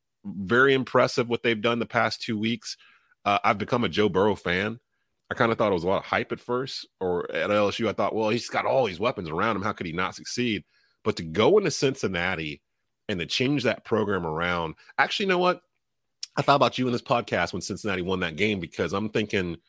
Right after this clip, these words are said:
"Well, hell, Cincinnati's basically turned their entire franchise around in two years." And one of those years, they lost Burrow to a torn A C L, like, his rookie year towards the end.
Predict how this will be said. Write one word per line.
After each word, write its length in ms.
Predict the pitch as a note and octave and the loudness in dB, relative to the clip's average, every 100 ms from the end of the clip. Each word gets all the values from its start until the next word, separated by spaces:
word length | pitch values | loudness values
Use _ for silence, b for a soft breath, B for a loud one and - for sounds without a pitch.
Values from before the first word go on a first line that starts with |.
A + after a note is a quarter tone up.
| _ _ _ _ _ _ - | _ _ _ _ _ _ 2
"Well, 140 | D3+ | 4
hell, 200 | D3+ G3+ | 6 2
Cincinnati's 540 | - D#3 C#3 D#3+ F#3+ - | 0 -2 0 2 0 -2
basically 460 | F#2+ B2 D#3 B2 | -2 -2 -2 -4
turned 260 | - D3+ D#3 | -2 -2 0
their 100 | A#2+ | 0
entire 300 | G#2+ D3+ A2+ | -2 -4 -4
franchise 500 | - G3+ F#3+ A#2 F#2 | 0 2 4 2 2
around 280 | F#2+ F#2 F2+ | -2 0 -2
in 80 | |
two 160 | D#2+ D#3 | -2 0
years." 400 | E3 C#3+ - - | 2 0 -2 -8
And 180 | F#2 C3+ | 0 4
one 80 | A#3 | 4
of 80 | |
those 180 | E3+ G#2+ | 4 2
years, 220 | G2+ G#2 | 0 -2
they 100 | G#2+ | -2
lost 300 | G2 A#2+ D3 | -2 -2 -2
Burrow 300 | F2 D#3+ C#3 | 0 2 2
to 100 | A#2+ | 0
a 60 | G2+ | -2
torn 240 | - C3+ | 0 0
A 100 | B2 | 0
C 260 | C3+ - G#2 | -2 -2 0
L, 300 | F3 D#2+ D2 | 0 -2 -6
like, 100 | F#2 | -4
his 140 | G#2 D#2+ | -4 -2
rookie 240 | B2 - | -2 -2
year 260 | G2+ - D#3+ | -4 -4 -4
towards 240 | G#2+ F#2 | -2 -4
the 180 | E2 - | -6 -4
end. 360 | D3 D#3+ E2 | -2 0 -4